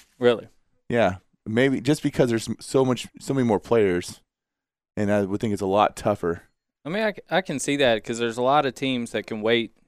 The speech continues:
Speaker 1: till later round to get those, especially with, I think, the power conferences kinda separating themselves from, from where Louisville was this past season. I'm gonna go ahead and say the A A C wasn't a power conference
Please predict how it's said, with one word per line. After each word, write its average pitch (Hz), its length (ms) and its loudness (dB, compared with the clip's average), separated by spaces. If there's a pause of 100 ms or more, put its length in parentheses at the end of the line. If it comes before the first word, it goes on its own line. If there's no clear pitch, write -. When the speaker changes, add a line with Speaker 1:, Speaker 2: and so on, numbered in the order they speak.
Speaker 1:
till 107 220 -2
later 107 280 2
round 101 420 -6
to 107 100 -16
get 101 220 -6
those, 101 200 -4
especially 131 380 -4
with, 113 260 0 (480)
I 113 100 0
think, 120 260 -4
the 107 80 -12
power 113 360 2
conferences 107 680 -6
kinda 107 220 -6
separating 107 460 -4
themselves 101 540 -2
from, 101 500 -6 (800)
from 110 220 -4
where 113 160 4
Louisville 110 380 2
was 101 260 2
this 101 120 -6
past 101 300 -2
season. 104 240 -6
I'm 123 140 -4
gonna 131 100 -4
go 120 120 2
ahead 117 180 0
and 107 100 -8
say 120 160 2
the 101 100 2
A 107 260 4
A - 20 -4
C 120 180 -2
wasn't 107 320 -2
a 101 60 -10
power 107 320 2
conference 107 680 -6